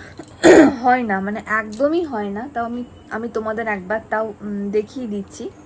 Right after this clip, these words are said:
যে আমার, আহ, কেমন কি সাবস্ক্রাইবার আর কেমন, মানে,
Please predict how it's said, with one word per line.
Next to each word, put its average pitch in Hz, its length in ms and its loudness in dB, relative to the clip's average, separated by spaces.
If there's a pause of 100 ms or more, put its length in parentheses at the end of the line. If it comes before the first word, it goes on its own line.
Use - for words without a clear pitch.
(1080)
যে 202 160 -2
আমার, 214 280 -6 (540)
আহ, 247 200 -4 (260)
কেমন 254 380 -2
কি 277 180 -4
সাবস্ক্রাইবার 240 720 -4
আর 240 160 2
কেমন, 233 520 -6
মানে, 208 320 -8